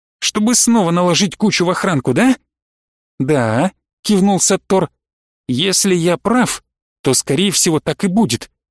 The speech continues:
И тогда мы получим личность шпиона». «Уф», выдохнул Чоу и в один глоток допил воду Рика. После усмехнулся и произнес: «Головастый ты у меня демон!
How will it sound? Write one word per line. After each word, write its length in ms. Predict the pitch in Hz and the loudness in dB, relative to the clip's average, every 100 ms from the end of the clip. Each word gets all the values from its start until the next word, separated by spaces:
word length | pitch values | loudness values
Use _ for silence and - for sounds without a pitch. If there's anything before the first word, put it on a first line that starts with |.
| _ - | _ -8
И 60 | 170 | -4
тогда 360 | 160 135 214 | -2 0 0
мы 140 | 214 175 | 2 0
получим 460 | 160 208 - 220 | 0 0 0 2
личность 480 | 208 196 - 180 - | 2 0 0 0 0
шпиона». 520 | - - 185 180 156 - _ _ _ _ _ _ _ _ _ _ _ - | -4 0 0 2 0 -4 _ _ _ _ _ _ _ _ _ _ _ -4
«Уф», 800 | 151 160 139 - - - - - | -2 0 0 -2 -4 -4 -8 -10
выдохнул 560 | - 120 156 143 156 143 | -4 0 0 0 -4 -4
Чоу 440 | - 220 226 185 - _ _ | -2 0 2 2 -2 _ _
и 100 | 202 | -2
в 100 | 165 | 0
один 300 | 151 165 180 | 0 2 0
глоток 440 | 127 151 165 202 127 | 2 2 2 0 0
допил 360 | 147 175 175 | -2 0 0
воду 240 | 127 151 151 | 2 0 0
Рика. 260 | 147 - - _ _ _ _ _ - | -2 -4 -10 _ _ _ _ _ -4
После 260 | 147 127 | -2 0
усмехнулся 760 | 110 - 139 - 156 180 - 151 | 0 0 -2 -2 0 0 0 -2
и 180 | - 156 | -2 -6
произнес: 680 | - 151 156 147 120 - - _ _ _ _ - | -2 -2 0 0 0 -2 -6 _ _ _ _ -6
«Головастый 720 | 165 165 170 180 214 - 151 | -2 0 0 -2 -2 0 0
ты 80 | 143 | 0
у 80 | 139 | 2
меня 240 | 143 139 | 2 0
демон! 480 | 113 117 147 123 | -2 0 0 0